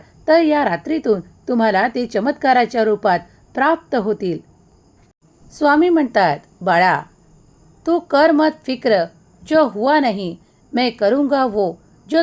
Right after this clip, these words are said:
तूने सोचा नहीं, तूने मांगा नहीं, जो मैं दूंगा, तूने पाया नहीं, वो तुझे मिलेगा."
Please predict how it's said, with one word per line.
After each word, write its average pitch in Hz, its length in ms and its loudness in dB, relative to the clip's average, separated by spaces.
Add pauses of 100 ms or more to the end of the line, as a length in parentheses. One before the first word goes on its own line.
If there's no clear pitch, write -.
तूने 311 280 2
सोचा 196 420 -2
नहीं, 170 320 -6 (420)
तूने 339 240 4
मांगा 285 420 2
नहीं, 240 340 -2 (360)
जो 269 140 2
मैं 233 240 0
दूंगा, 190 420 -2 (380)
तूने 254 240 0
पाया 233 360 2
नहीं, 185 340 -6 (260)
वो - 140 2
तुझे 311 320 0
मिलेगा." 214 560 0